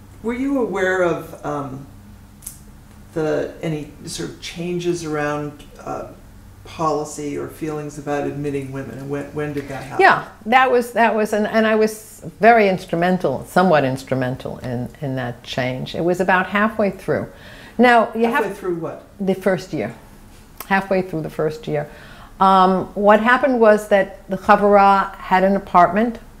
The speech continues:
Speaker 2: at that time, and,
Speaker 1: On ninety-eighth?
Speaker 2: um, beautiful apartment. No, the first apartment was on, um,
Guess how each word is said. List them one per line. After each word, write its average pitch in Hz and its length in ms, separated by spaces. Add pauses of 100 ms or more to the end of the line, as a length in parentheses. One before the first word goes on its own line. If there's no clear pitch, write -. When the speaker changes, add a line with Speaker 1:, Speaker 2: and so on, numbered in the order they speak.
(200)
Speaker 2:
at 185 160
that 190 200
time, 220 460 (420)
and, 175 460
Speaker 1:
On 160 100
ninety-eighth? 160 460
Speaker 2:
um, 156 80 (220)
beautiful 220 640
apartment. 180 380
No, 156 280
the 151 60
first 185 280
apartment 160 460
was 156 200
on, 151 380
um, 151 320